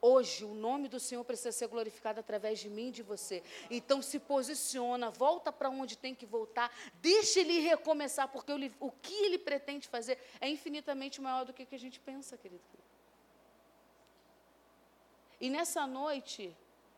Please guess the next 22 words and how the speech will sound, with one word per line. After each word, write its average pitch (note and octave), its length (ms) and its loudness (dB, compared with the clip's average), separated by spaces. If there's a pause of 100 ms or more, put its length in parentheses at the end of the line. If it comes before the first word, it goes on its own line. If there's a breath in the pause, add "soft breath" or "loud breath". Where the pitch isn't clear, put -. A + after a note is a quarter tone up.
(960)
debaixo B3+ 500 4
da C4+ 80 2
autoridade C4 560 0
de A#3+ 80 -12
Deus, B3+ 220 0
eu C4+ 80 0
quero C4 200 -4
liberar C4+ 380 -2
as B3+ 140 -4
coincide-, B3+ 520 -4
as A3 160 0
coincidências B3 800 -6
do A3+ 140 -16
Senhor A3 320 -6
sobre A3 260 -8
a A3 40 -6
sua G#3+ 260 -8
vida, F3+ 320 -10
sabe? F3 360 -8 (1400 loud breath)
Que F#4 140 6
por A4+ 300 8
acaso D4+ 920 0